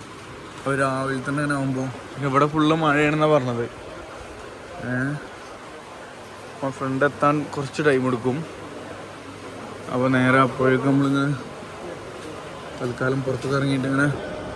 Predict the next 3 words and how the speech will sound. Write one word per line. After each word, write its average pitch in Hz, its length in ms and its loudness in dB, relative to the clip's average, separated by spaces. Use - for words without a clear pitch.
നിക്കണം. 123 400 -2
ബാക്കിയുള്ള 151 380 2
സ്ഥലങ്ങളിലെ 170 340 4